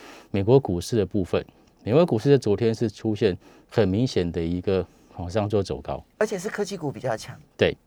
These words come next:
Speaker 1: OK，好，纳斯达克，呃，上涨，还有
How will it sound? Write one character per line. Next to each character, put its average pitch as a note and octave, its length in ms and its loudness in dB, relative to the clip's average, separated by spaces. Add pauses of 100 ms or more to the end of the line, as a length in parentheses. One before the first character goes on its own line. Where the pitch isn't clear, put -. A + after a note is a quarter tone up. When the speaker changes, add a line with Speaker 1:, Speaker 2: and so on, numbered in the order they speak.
(180)
Speaker 1:
OK， D#2+ 340 -4
好， - 220 -2
纳 A#2+ 100 0
斯 - 80 -4
达 F#2+ 180 4
克， F#2+ 240 4 (560)
呃， F2 280 2
上 G#2 240 2
涨， D2+ 240 -2
还 F#2 140 0
有 D2+ 220 0